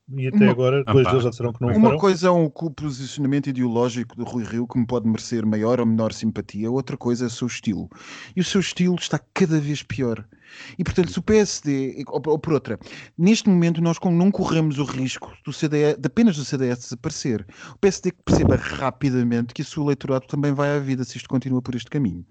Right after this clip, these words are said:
Speaker 2: Zero pontos.
Speaker 1: E para acabar, na sexta-feira, o Trump, que não vai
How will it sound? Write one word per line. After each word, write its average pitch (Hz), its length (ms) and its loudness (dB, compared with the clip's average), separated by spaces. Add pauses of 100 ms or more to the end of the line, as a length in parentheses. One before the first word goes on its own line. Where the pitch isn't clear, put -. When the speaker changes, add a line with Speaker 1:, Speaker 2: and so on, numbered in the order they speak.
(160)
Speaker 2:
Zero 127 200 0
pontos. 92 320 -14 (580)
Speaker 1:
E 143 100 -6
para 127 120 -4
acabar, 151 260 -2
na 170 100 -6
sexta-feira, 190 560 -2 (180)
o 101 560 -6
Trump, 98 240 -6 (220)
que - 80 -6
não 101 140 0
vai 90 400 0